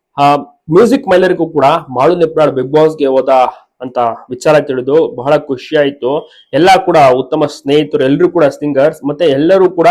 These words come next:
ತುಂಬಾನೇ ಯಶಸ್ವಿಯಾಗಿದ್ದಾರೆ, ಮತ್ತೆ ಎಲ್ಲರ ಏಳಿಗೆ ನಿಜವಾಗ್ಲೂ ಕೂಡ ತುಂಬಾನೇ ಚೆನ್ನಾಗಿದೆ.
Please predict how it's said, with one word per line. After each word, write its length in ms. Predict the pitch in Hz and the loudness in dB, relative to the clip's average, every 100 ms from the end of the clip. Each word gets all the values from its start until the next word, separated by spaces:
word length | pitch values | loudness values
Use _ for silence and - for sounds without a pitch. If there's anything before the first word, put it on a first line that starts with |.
| 196 - _ - | 0 -6 _ -8
ತುಂಬಾನೇ 300 | 180 208 156 | -2 0 0
ಯಶಸ್ವಿಯಾಗಿದ್ದಾರೆ, 960 | 139 180 - 175 160 151 139 139 170 | 0 -4 -2 0 2 0 0 0 2
ಮತ್ತೆ 460 | 151 139 139 196 - | 0 -4 -4 -6 -4
ಎಲ್ಲರ 300 | 135 151 185 | -2 0 2
ಏಳಿಗೆ 420 | 180 151 156 151 | 0 0 0 0
ನಿಜವಾಗ್ಲೂ 380 | 147 139 156 147 | -2 -2 -4 -4
ಕೂಡ 140 | 147 135 | -4 -6
ತುಂಬಾನೇ 360 | 135 143 147 | -6 -8 -8
ಚೆನ್ನಾಗಿದೆ. 800 | 135 131 135 139 131 160 - _ | -8 -8 -6 -4 -2 -2 -4 _